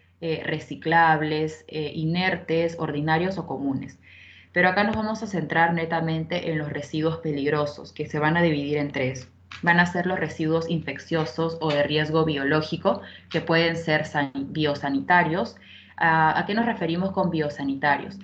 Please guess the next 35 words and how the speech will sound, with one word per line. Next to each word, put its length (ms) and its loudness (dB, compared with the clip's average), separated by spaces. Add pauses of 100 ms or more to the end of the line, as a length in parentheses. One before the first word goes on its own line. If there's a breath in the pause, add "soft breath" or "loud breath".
(340 loud breath)
Los 140 0
que 80 0
están, 540 4
eh, 180 2
bueno, 220 0
son 200 4
residuos 480 2
que 100 -6
están 360 0
potencialmente 800 0
contaminados 760 0
con 160 -2
sustancias 680 -2
biológicas 680 0
que 100 -2
han 80 2
estado 300 0
en, 220 -2
en 160 -2
contacto 540 0
con 140 0
el 120 -2
paciente 600 -2
o 120 0
con 160 0
los 120 0
líquidos 540 -2 (280 loud breath)
corporales 720 4
o 40 -4
biológicos 540 -4
del 140 -6
paciente. 560 -6 (840 loud breath)
En 160 2
cuanto 400 4
al 420 2